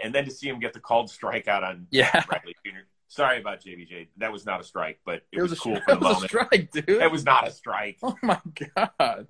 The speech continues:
Speaker 1: <laughs> No, it was not a strike. It wasn't a strike. But whether it wasn't or it was, to see those two kinda walk off arm in arm, you know, this hadn't happened where a brother pitched to a brother since nineteen sixty-two. Uh,
Speaker 2: I was gonna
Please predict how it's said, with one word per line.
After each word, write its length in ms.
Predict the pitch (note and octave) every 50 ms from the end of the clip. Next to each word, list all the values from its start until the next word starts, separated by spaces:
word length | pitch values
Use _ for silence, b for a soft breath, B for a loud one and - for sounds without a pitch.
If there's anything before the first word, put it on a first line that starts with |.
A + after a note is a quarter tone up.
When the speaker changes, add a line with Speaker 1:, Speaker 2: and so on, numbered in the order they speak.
| F#2+ -
Speaker 1:
<laughs> 100 | _ -
No, 460 | C3+ A#2+ - - C#3 D3 C3+ A#2+ - -
it 40 | C#3
was 220 | D3+ D3 C#3 - -
not 180 | B2+ A#2 B2
a 60 | A#2+
strike. 480 | A2 - - G#2+ G2 F#2 F#2+ F#2+ F#2+ _ _ _ _ _ _ _ _ _ b b b b b b b
It 40 | C3+
wasn't 300 | D3 D3 C#3+ C#3+ C#3 C3
a 20 |
strike. 300 | - - A#2 B2 B2 A2+
But 160 | C#3+ D3 C#3
whether 260 | D3 D#3 E3 D#3+ D3+
it 100 | D3 C#3 C#3
wasn't 300 | D3 D3+ C#3+ C#3+ C#3+ C3
or 160 | A#2+ A#2+ A#2+
it 80 | G2+ A2
was, 340 | A2+ A#2 A#2 A#2 A#2 - _ -
to 60 | G#2+
see 200 | - - C3 B2+
those 200 | B2 B2+ B2 -
two 200 | _ - C3+ -
kinda 220 | - B2 A#2 A2 G2+
walk 320 | G2+ A2 A2+ A#2 A#2 -
off 220 | A#2 A2+ A2 A2 _ -
arm 240 | G#2+ G#2 A2 A2+ A2+
in 80 | G#2+
arm, 300 | G#2+ G#2+ A2+ A#2 B2 B2+ _ _ _ _ _ _ _ _ _ _ _ _ _ _
you 100 | - D#3
know, 100 | C#3+ B2+ C3+
this 160 | E3+ F#3 -
hadn't 260 | G#3 F3+ E3 D3 B2+
happened 380 | - D#3 D#3 F3 - C#3+ A#2+ A2
where 140 | A2 A2+ G#2+
a 40 | G2
brother 380 | - A#2+ B2+ C3 C3 C3+ B2+ - _ _
pitched 300 | - C#3+ C3+ - - _ -
to 120 | C3 B2
a 60 | G#2
brother 320 | F2+ A2 A#2+ B2 A#2 G#2 G2
since 260 | - - G2 F2+ -
nineteen 440 | G2+ G#2 A2 A#2 - - A#2 A2 G2+
sixty-two. 760 | - - A2 G#2 - - G#2 F#2+ - - A#2 G#2+ F2 C#2+ - - _ _ _ _ _ _ -
Uh, 40 | D#2+
Speaker 2:
I 200 | F2 F2+ F#2 F#2
was 80 | F2
gonna 80 | F#2+